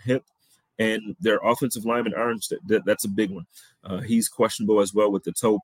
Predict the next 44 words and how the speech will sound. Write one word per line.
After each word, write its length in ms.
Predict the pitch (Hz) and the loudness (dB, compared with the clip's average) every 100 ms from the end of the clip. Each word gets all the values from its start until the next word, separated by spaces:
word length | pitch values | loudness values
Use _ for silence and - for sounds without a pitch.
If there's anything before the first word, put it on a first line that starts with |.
| - | -2
pec, 120 | 101 | -2
and 140 | 95 101 | 0 0
knee. 220 | 107 107 _ - - - | -2 -4 _ -20 -20 -4
From 280 | - 120 | 0 2
reports, 560 | 214 175 143 131 - - - | 0 0 0 0 0 -10 -10
he 260 | 101 113 | 0 0
will 280 | 107 110 101 - | 2 2 0 -2
play, 240 | 104 92 80 | -2 -2 -4
though. 240 | 78 80 _ | -16 -18 _
Um, 280 | 87 90 92 _ _ - - | -16 -14 -16 _ _ -14 -8
Marcel 680 | 101 101 - 117 113 110 107 | -4 -2 0 2 2 2 0
Louis-Jacques 640 | 107 110 104 95 107 95 | -2 -4 -4 -2 -2 -2
from 120 | - - | -6 -6
E 140 | 107 | -2
S 100 | 104 | -2
P 240 | - 104 113 | -4 -4 -2
N 200 | 110 - _ - _ | -2 -8 _ -20 _
reported 440 | 87 - 110 107 92 | -14 -2 0 2 0
that 160 | 101 - _ | -2 -4 _
he 240 | 107 113 | -6 -4
is 220 | 104 107 98 | -2 -2 -4
expected 440 | - - 95 92 | -6 -6 -6 -8
to 100 | - | -12
play. 320 | - 92 82 _ _ - _ - | -10 -8 -8 _ _ -20 _ -6
And 120 | 104 | 0
then 240 | 117 117 110 _ - | 0 0 -6 _ -6
the 100 | 104 | 0
rest 240 | 113 - | 0 0
of 60 | 104 | -2
the 60 | |
guys 320 | 104 110 107 107 | 2 2 2 0
on 100 | 104 | -4
the 100 | 110 | -4
injury 280 | 113 110 | -4 -4
reli-, 300 | 104 104 110 - - 98 | -6 -4 -6 -6 -10 -4
uh, 220 | 107 98 - 73 | 0 0 -4 -6
the 100 | - | -4
injury 260 | 117 113 113 | -2 -2 -4
report 440 | 98 - 117 110 _ - - | -4 2 2 2 _ -20 -8
are 120 | 101 - | -4 0
all 200 | 110 107 | 0 0
expected 460 | 101 - 104 - | -2 -2 -4 -4
to 80 | - | -8
play. 340 | 92 107 95 | -6 0 0